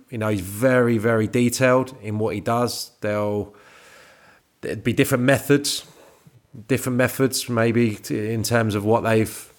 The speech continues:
they've, um, they've met in their careers so far. I agree with, with Clarkey. I think League Two is, his record stands up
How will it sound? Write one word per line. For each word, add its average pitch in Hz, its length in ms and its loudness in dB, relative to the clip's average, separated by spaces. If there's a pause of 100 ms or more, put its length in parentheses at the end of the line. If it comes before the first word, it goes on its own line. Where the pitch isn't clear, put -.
they've, 104 360 -2
um, 104 640 -4 (920)
they've 101 200 -2
met 113 240 -2
in 107 160 -2
their 107 140 0
careers 110 720 0
so 110 240 0
far. 120 500 0 (560)
I 123 80 -2
agree 147 240 4
with, - 360 0
with 123 220 -6
Clarkey. 139 440 2
I 131 40 -2
think 135 340 -2
League 123 240 0
Two 143 240 2
is, 120 200 4
his 113 240 -6
record 117 400 -2
stands 117 420 -2
up - 420 -2